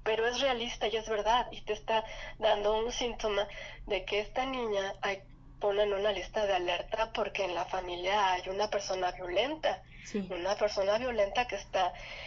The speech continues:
Speaker 1: en, ah,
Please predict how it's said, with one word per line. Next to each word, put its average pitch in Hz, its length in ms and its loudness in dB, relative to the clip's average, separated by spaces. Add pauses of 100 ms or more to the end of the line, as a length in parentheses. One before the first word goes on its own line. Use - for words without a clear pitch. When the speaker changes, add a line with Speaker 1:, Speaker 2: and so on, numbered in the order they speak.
(120)
Speaker 1:
en, 175 380 -2 (1400)
ah, 175 400 4